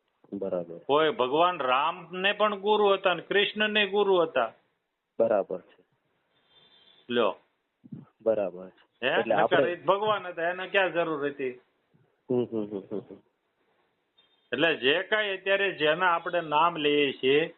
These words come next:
Speaker 1: હા, હા.
Speaker 2: જેને માથું નમાવીએ છીએ, જેની વાણી સાંભળીએ છીએ અને સાંભળતા જે આપણને આત્મસંતોષ થાય છે,
Speaker 1: હા,
Speaker 2: એ
Speaker 1: હા.
Speaker 2: કોઈ નુગરા નહોતા.
Speaker 1: બરાબર.
Speaker 2: લ્યો,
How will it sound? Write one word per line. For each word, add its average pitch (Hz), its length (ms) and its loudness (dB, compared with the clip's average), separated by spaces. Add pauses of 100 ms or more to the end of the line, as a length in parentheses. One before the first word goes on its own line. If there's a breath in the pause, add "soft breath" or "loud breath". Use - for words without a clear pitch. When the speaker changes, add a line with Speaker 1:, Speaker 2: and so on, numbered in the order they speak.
(580)
Speaker 1:
હા, 95 60 -8
હા. 92 60 -6
Speaker 2:
જેને 156 280 -2
માથું 147 420 -2
નમાવીએ 147 580 -2
છીએ, 156 480 2
જેની 143 280 -2
વાણી 139 360 0
સાંભળીએ 135 760 0
છીએ 135 220 -4
અને 127 140 -4
સાંભળતા 131 560 0
જે 127 160 -2
આપણને 131 540 -2
આત્મસંતોષ 123 920 -4 (120)
થાય 139 260 0
છે, 139 320 -6 (720)
Speaker 1:
હા, 101 140 -10
Speaker 2:
એ 156 100 0
Speaker 1:
હા. 151 140 -6
Speaker 2:
કોઈ 175 260 2
નુગરા 147 540 -2
નહોતા. 131 420 -6 (840)
Speaker 1:
બરાબર. - 480 -14 (840)
Speaker 2:
લ્યો, 110 280 0